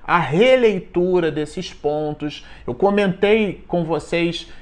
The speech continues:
que nós fizemos a leitura cinco vezes desse capítulo. Já é habitual de nossa parte a gente ler pelo menos três vezes, né? Pra poder escolher quais são os pontos que a gente vai, é, trazer aqui para reflexão. Mas esse especificamente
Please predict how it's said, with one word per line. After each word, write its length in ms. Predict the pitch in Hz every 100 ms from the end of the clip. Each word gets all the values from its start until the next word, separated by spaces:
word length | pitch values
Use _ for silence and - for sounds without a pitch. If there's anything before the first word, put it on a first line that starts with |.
| -
que 100 | 180
nós 240 | 175 185
fizemos 560 | - 175 151 165 165 151
a 200 | 151 147
leitura 520 | 156 160 - 165 151
cinco 720 | - - - 311 381 370 277
vezes 640 | 185 151 180 214 185 170 147
desse 260 | 156 147
capítulo. 500 | - 160 - 185 190 170
Já 160 | 220
é 100 | 233
habitual 640 | 233 196 208 - 180 180
de 100 | 156
nossa 320 | 160 151 - 147
parte 340 | 156 165 -
a 40 |
gente 280 | 170 190 190
ler 180 | 170 180
pelo 200 | 196 190
menos 300 | 190 220 226
três 360 | - 208 202 147
vezes, 560 | 123 123 117 107 104
né? 280 | 127 156 170 - - -
Pra 120 | 131
poder 260 | - 143 147
escolher 560 | 156 - 180 147 160
quais 200 | 175 175
são 140 | 175 185
os 140 | 185
pontos 420 | - 160 170 170
que 80 | -
a 60 | 160
gente 260 | 156 170
vai, 440 | 170 147 147 160 175 - - -
é, 120 | 143
trazer 580 | 139 202 190 156 147 160
aqui 200 | 156 170
para 240 | 170 170
reflexão. 720 | 175 190 185 208 214 - 127
Mas 320 | 123 156 135 160
esse 340 | 262 247 202
especificamente 1300 | - 156 147 156 - - 127 143 208 208 - 135